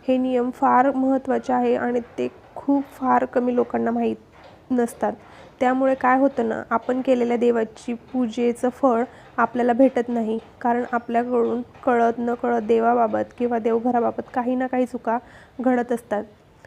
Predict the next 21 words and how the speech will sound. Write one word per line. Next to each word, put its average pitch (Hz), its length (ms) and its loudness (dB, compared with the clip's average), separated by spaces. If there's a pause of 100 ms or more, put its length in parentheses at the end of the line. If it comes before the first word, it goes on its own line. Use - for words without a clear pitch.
(180)
बघा, 254 260 0
आपल्याला 254 380 0
जसं 262 240 -4
वाटतं 247 320 -2
आपलं 240 300 -4
घर 247 80 0
स्वच्छ, 240 460 -8
नीटनेटकं 233 840 -4
आणि 233 200 -2
व्यवस्थित 240 640 -4
राहावं. 240 600 -2
जर 247 260 2
आपलं 254 300 2
घर 269 140 4
व्यवस्थित 254 480 0
असेल, 247 200 -4
नीटनेटकं 240 540 -4
असेल, 247 240 -2
तर 240 60 0
आपलं 240 380 -2
घर, 269 180 0